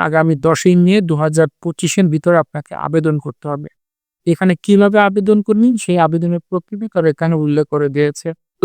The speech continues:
যারা যোগ্য এবং আগ্রহী প্রার্থী রয়েছে তাদেরকে ইমেইলের মাধ্যমে এখানে আবেদন করতে হবে।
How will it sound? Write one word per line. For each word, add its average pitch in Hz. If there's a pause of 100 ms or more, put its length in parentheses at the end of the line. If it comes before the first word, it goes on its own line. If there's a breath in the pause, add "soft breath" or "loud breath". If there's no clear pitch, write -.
যারা 180 (140)
যোগ্য 175 (160)
এবং 190 (160)
আগ্রহী 170
প্রার্থী 185
রয়েছে 190 (140)
তাদেরকে 170 (240)
ইমেইলের 190 (140)
মাধ্যমে 170
এখানে 170 (440)
আবেদন 165 (100)
করতে 156
হবে। 143